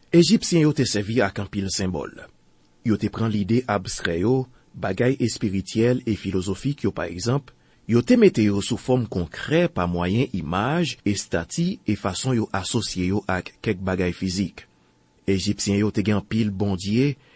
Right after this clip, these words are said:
e bondye sa yo te reprezante chak faz ak chak fonksyon nan lavi a. Yo pa t manke anyen, yo pa t gen pann fo dye. Yo te ranplase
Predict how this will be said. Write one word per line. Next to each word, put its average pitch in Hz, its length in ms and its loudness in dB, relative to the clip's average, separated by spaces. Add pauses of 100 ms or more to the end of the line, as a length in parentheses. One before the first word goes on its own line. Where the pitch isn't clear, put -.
(120)
e 127 80 6
bondye 123 360 4
sa 120 160 2
yo 139 120 4
te 113 120 2
reprezante 120 640 0
chak - 360 -2
faz 180 520 -2
ak 92 320 -4
chak - 320 -4
fonksyon 117 480 -2
nan 92 120 -2
lavi 87 320 -2
a. - 100 -18 (840)
Yo 160 120 4
pa - 160 6
t 185 80 4
manke 143 240 6
anyen, 110 400 2 (440)
yo 98 120 -2
pa 87 160 -4
t 87 80 -6
gen 95 160 -2
pann 92 240 -2
fo 110 160 0
dye. 101 300 -4 (680)
Yo 101 160 4
te 98 160 0
ranplase 120 540 0